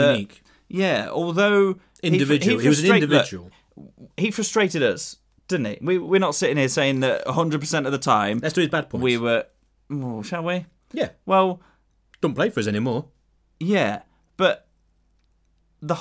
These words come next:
Speaker 2: all of the times that he frustrated us, there was invariably something positive, um, that,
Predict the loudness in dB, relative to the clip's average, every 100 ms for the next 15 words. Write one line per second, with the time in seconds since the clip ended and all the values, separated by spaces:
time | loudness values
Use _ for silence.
0 | 0 2 4 2 0 0 2 2 0 -4
1 | -6 -6 -4 -4 -4 -6 -8 -8 -10 -14
2 | -18 _ _ _ _ -8 -4 -4 -6 _
3 | _ _ _ -6 -4 0 0 2 2 0
4 | -2 -6 -6 -6 -6 -6 -6 -6 -10 _
5 | _ _ _ _ _ -4 -4 -4 -4 -4
6 | -4 -8 _ -10 -10 -12 -20 -10 -6 -6